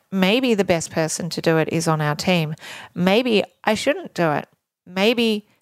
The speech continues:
it's okay just to leave that one. Or maybe, you know, we can outsource things. But what that has meant is that I've had to be really disciplined with that and work a little bit harder for a period of time so I can then kind of live and take that,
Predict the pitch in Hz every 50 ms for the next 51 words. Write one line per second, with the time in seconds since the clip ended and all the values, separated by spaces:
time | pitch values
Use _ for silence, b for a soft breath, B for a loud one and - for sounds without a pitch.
0 | _ _ _ _ _ _ - 220 214 - 208 202 196 - 185 175 175 180 180 -
1 | 175 165 - - - 170 160 160 151 156 175 175 185 160 156 - - - 156 147
2 | 151 170 - - - 202 220 220 220 226 226 240 240 247 233 226 214 202 - -
3 | 202 196 196 196 196 - - 185 - 196 185 175 175 196 - - - 214 196 185
4 | 175 - - 175 160 147 143 190 - - B B B B B B B B - 220
5 | 233 - 247 240 - - - 226 202 - - 208 269 294 302 - - 214 190 180
6 | 180 180 175 - 190 185 185 175 180 190 185 185 - - 202 196 185 180 180 175
7 | 170 170 165 - - 240 247 - - - - - 180 170 170 - 170 165 - -
8 | 175 170 - - - 196 202 202 196 220 226 233 - 240 214 214 202 202 202 180
9 | - - - 180 185 185 185 185 - 190 185 180 180 180 190 185 190 190 190 196
10 | 185 - - 190 202 240 277 247 B B B B B B B B - - - 240
11 | 226 226 226 220 - - 220 208 202 202 208 214 214 202 196 - - 202 190 190
12 | 185 160 - - - 185 190 190 190 208 240 247 226 202 180 - - 175 175 -
13 | - 180 185 190 202 - _ - 202 190 180 - - B